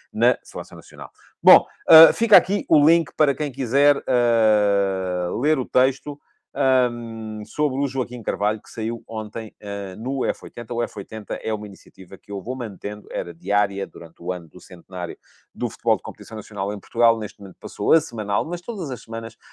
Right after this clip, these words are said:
há uma nova cromobiografia, com muitas imagens e com toda a história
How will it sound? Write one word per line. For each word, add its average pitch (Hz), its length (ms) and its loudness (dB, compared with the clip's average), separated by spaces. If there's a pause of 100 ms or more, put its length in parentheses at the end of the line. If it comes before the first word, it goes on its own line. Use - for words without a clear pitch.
(100)
há 127 140 4
uma 117 140 0
nova 120 260 2
cromobiografia, 110 960 0
com - 140 -6
muitas 175 400 -6
imagens 98 540 -6
e 107 80 -10
com 104 180 -6
toda 107 240 -2
a 90 40 0
história 90 420 -4